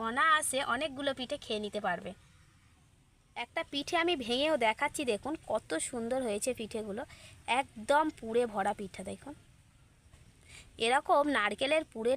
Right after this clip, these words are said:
ঠাসা পিঠা যদি হয়, তাও আবার কাঁঠাল দিয়ে, তাহলে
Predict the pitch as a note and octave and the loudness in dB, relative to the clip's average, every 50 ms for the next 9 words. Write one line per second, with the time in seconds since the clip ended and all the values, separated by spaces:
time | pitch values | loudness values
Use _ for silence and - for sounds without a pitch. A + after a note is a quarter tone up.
0 | - - D#4 D#4+ D#4 - D4 A#3 A#3+ - - B3+ B3 - - D4 C#4+ D4+ D4+ D#4 | 0 0 0 0 2 2 2 2 2 0 -4 -6 -4 0 0 2 2 2 0 -2
1 | D#4+ D#4 D#4+ B3+ A3+ - - A#3 A3 A#3+ C4+ C#4 C#4 - - - - G#3+ G#3 A3+ | 0 2 2 2 0 0 0 0 2 2 4 4 4 2 2 0 0 0 0 2
2 | - C#4+ C#4 C4+ A3+ G3 F#3 F#3+ - - - - - - - - C4+ A#3 A#3 C4 | 2 2 2 2 0 -2 -4 -6 -6 -10 -14 -20 -20 -14 -6 -2 0 2 2 2